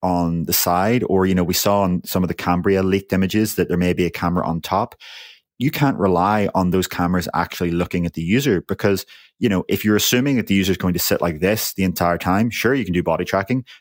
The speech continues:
but in a V R game or experience, they're going to be here and here and all over the place, and they're going to be moving rapidly. So while you can track, you know, features in the room relative to the controllers, trying to do something like track someone's body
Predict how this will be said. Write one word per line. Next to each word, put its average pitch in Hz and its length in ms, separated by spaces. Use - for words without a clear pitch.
but 127 120
in 127 80
a 120 80
V 139 160
R 120 120
game 95 300
or 87 60
experience, 98 560
they're 113 100
going 120 140
to 107 60
be - 80
here 113 400
and 82 120
here 110 320
and 92 120
all 117 220
over 120 140
the 139 80
place, 92 400
and 98 140
they're 98 60
going 98 120
to 92 60
be 92 100
moving 98 420
rapidly. 92 540
So - 180
while 110 200
you 107 220
can 131 180
track, 104 440
you 98 100
know, 85 220
features 104 420
in 95 100
the 87 100
room 104 460
relative 98 480
to - 100
the 90 60
controllers, 113 640
trying 139 280
to 160 80
do 120 140
something 101 440
like 90 380
track - 400
someone's 90 340
body 92 520